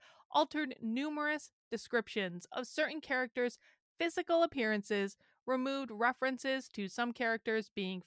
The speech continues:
fat, and changed some language to be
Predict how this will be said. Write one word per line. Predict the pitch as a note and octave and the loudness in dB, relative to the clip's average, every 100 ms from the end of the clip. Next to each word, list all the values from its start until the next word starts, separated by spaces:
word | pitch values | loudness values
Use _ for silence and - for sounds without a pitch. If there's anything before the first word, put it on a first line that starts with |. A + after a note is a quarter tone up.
| - | 0
fat, | C#4+ C4+ D4 - _ _ _ _ - | 6 8 6 0 _ _ _ _ -4
and | G3+ | -2
changed | - D#4 D4+ D#4 D4+ - - | 0 0 2 2 -2 -10 -20
some | - - E4 C#4+ | -6 2 2 4
language | G#3+ G3+ G3+ G3 F#3+ - _ _ - | 2 2 2 0 -2 -8 _ _ -8
to | C4 A3+ | -4 -2
be | G3+ G3 G3 | -2 -2 -4